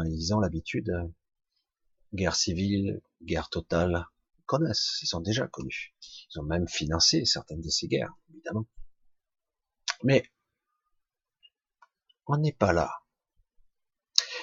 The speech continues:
Il y a beaucoup d'imprévus. Il y a des vagues d'énergie qui nous arrivent de l'extérieur, entre guillemets. C'est très prenant et un peu difficile à vivre. Et en même temps,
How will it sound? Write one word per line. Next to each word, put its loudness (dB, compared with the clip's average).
Il -4
y 4
a 4
beaucoup 8
d'imprévus. 6
Il 2
y 8
a 10
des 10
vagues 10
d'énergie 4
qui -6
nous 0
arrivent -2
de -4
l'extérieur, 0
entre -10
guillemets. -4
C'est 0
très 2
prenant 8
et 8
un 6
peu 0
difficile 0
à 0
vivre. 0
Et 6
en 8
même 4
temps, 6